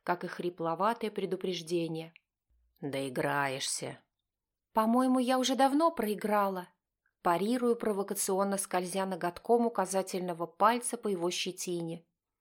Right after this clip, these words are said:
И, преодолевая стеснительность и боль в затылке, тянусь к шее. Провожу носом, втягивая терпкий мужской запах,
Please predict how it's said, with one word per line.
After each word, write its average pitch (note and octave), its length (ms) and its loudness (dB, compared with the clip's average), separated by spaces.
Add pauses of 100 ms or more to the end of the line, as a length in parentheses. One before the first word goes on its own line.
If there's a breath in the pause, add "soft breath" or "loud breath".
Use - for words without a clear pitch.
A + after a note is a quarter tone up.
(200)
И, F3 100 -2
преодолевая F#3 640 2
стеснительность G3+ 1000 -2 (180 soft breath)
и G3+ 140 -2
боль G#3+ 360 0
в G3+ 60 -6
затылке, F#3+ 720 -2 (220 loud breath)
тянусь G3 400 -4
к - 60 -12
шее. E3+ 500 -6 (480)
Провожу F3+ 440 0
носом, F#3 600 -4 (180 soft breath)
втягивая F3+ 540 0
терпкий G3 500 0
мужской F3+ 460 -2
запах, E3+ 580 -2